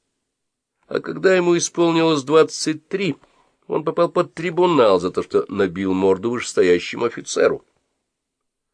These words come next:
Пейнтер знал, что произошло между этими двумя в Боснии, и, мысленно ставя себя на место Грея, понимал, что поступил бы так, наверное, точно и сам.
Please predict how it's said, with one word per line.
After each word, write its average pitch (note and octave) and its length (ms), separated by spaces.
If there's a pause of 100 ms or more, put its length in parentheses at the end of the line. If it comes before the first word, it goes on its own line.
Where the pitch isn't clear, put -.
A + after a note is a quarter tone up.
(680)
Пейнтер C3+ 520
знал, B2 360
что - 220
произошло F2+ 640
между E2 240
этими E2+ 240
двумя F2 460
в D2+ 160
Боснии, F2+ 580 (240)
и, - 120
мысленно F2+ 440
ставя F#2 420
себя F2 240
на F2+ 60
место F2+ 400
Грея, F#2 400
понимал, F#2 540 (180)
что - 220
поступил F2+ 320
бы F2+ 100
так, F2+ 220
наверное, F2 500 (320)
точно - 460 (400)
и D2+ 100
сам. D#2 300